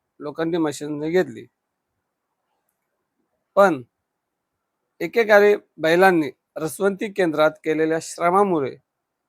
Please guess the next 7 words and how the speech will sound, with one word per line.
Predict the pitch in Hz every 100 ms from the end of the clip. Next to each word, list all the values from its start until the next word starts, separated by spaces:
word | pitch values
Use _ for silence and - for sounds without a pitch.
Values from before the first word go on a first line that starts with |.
| _
आपल्या | 156 - 202
कुटुंबाचं | 196 196 196 185 180 175 175 170 202 _ _ _ _
पोट | 208 214
भरलं | 175 156 165
गेलं, | 151 147 147 - _ 170
ही | 208 -
आठवण | 156 147 156